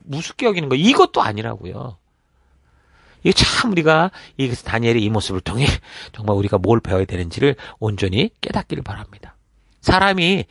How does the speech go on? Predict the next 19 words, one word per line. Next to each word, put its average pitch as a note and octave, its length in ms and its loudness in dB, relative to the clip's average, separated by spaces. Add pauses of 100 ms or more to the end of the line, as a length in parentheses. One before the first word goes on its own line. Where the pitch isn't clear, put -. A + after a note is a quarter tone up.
(240)
이게 F#3 160 -4
영적으로 A#2+ 420 -2
바르게 D3+ 400 0
깨달으려면 F3+ 640 -2
분명한 G#3+ 420 4
거 A3+ 100 -4
있어요. E2+ 420 -6 (440)
우리가 D#3 200 4
이 D#3 140 4
육체가 E3 320 2
배부르고 B2+ 640 -2
하고 C#4+ 240 -4
싶은 - 240 -6
대로 D#3 120 -2
다 G#2+ 160 -2
하면 A2+ 160 -2
안 F2+ 120 -8
된다는 E2+ 400 -8
거예요. G2+ 180 -8